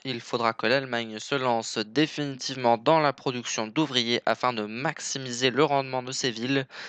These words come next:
ce qui est déjà en cours avec les nouvelles ressources de luxe que nous produisons désormais. Il nous faut non seulement produire les ressources de luxe, d'ailleurs nous lançons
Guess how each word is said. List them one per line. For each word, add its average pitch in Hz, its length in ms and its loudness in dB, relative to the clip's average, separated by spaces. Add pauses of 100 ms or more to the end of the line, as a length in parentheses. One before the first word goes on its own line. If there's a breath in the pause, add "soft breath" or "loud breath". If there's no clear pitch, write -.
(100 loud breath)
ce - 200 0
qui 131 240 0
est 117 60 4
déjà 107 500 2
en 127 160 0
cours 113 540 -10 (100)
avec 107 560 -2 (280)
les 107 340 2
nouvelles 110 260 -2
ressources 104 340 -4
de 110 100 -2
luxe 110 460 -4
que - 120 -2
nous 117 100 -4
produisons 107 640 -4 (420 loud breath)
désormais. 113 960 6 (1400 loud breath)
Il 127 240 0
nous 135 100 0
faut 120 260 2
non 131 180 0
seulement 131 680 0
produire 135 540 2
les 110 60 2
ressources 107 380 -6
de 104 100 -4
luxe, - 540 -4
d'ailleurs 110 540 2
nous 113 120 -6
lançons 117 500 -2